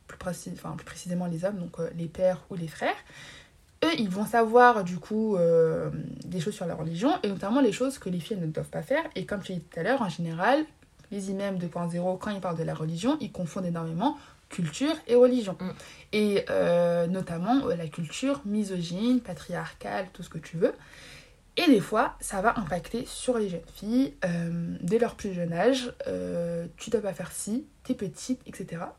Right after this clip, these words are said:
Speaker 1: Alors qu'en fait, le problème, c'est que t'es petite. Euh, et notamment, l'exemple que j'ai, euh, c'est un exemple qui m'a toujours traumatisée, mais bref, c'est quand il y a des invités, euh,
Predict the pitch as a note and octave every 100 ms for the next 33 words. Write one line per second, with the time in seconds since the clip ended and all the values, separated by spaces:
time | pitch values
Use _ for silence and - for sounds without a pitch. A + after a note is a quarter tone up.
0 | - F#3 - - F#3+ C4 A#3+ - A3 B3+
1 | G3 G3 G3+ A3 G#3+ D#3+ - - - -
2 | - - F#3 F3 E3+ D3 - F#3+ G3+ G#3
3 | G3+ G#3+ G#3 F#3 F3 F#3 F#3 - F3 E3+
4 | E3+ E3+ - E3 F3 F3 - E3+ E3+ F3+
5 | F#3+ - E3+ D#3 F3+ - E3+ E3+ C#4 A3
6 | F#3 D4+ - - - - D#4+ F#4 - C#4
7 | C#4+ A3 F3+ F3+ F3 - G#3+ A#3+ C4+ C#4+
8 | D4+ - G3 F#3 F#3 F3+ F3+